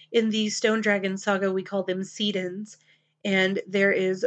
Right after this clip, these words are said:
one such creature who is a main proponent, proponent in books three, four, and the fifth one, which I am currently working on.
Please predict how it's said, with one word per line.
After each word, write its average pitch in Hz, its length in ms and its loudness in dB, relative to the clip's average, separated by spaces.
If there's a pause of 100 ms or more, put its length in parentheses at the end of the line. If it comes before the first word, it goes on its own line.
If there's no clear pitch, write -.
one 240 600 0
such - 540 -6 (280)
creature 208 580 -4 (400)
who 262 100 2
is 247 120 2
a 226 100 6
main 247 460 0
proponent, 240 640 -2 (340)
proponent 208 920 0 (140)
in 196 460 2 (500)
books 202 520 2 (200)
three, 214 580 -2 (100)
four, 202 680 2
and 190 400 -2 (180)
the 190 140 -8
fifth 214 420 0
one, 185 200 -2
which 185 180 -4
I 190 120 0
am 185 180 0
currently 185 420 -2
working 175 340 -4
on. 175 260 -12